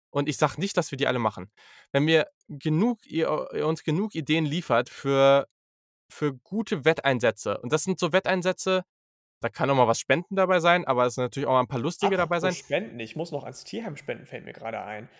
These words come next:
Speaker 1: Ja.
Speaker 2: Weil ja, weil ja, ähm, äh, äh, äh, äh, äh, der Monte Coxie nicht gedraftet wurde.
Speaker 1: Hast du immer noch nicht gemacht?
Speaker 2: Nee,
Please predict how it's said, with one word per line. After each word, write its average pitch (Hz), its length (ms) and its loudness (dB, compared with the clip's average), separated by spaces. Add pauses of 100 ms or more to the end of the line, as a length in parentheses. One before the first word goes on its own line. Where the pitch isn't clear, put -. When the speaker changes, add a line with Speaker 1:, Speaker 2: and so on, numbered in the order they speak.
(140)
Speaker 1:
Ja. 135 120 -2
Speaker 2:
Weil 135 120 0
ja, 123 240 0 (140)
weil 135 160 -2
ja, 120 200 -4
ähm, 123 480 -12 (800)
äh, - 60 -14
äh, 120 220 -10
äh, 123 500 -12 (480)
äh, - 40 -12
äh, - 40 -16
der 131 100 -8
Monte 135 220 -8
Coxie 170 320 -10
nicht 147 180 -14
gedraftet 160 480 -10
wurde. - 240 -14
Speaker 1:
Hast 208 180 0
du 185 40 -2
immer 269 200 8
noch 262 100 10
nicht 180 160 4
gemacht? 127 300 4
Speaker 2:
Nee, 110 80 -10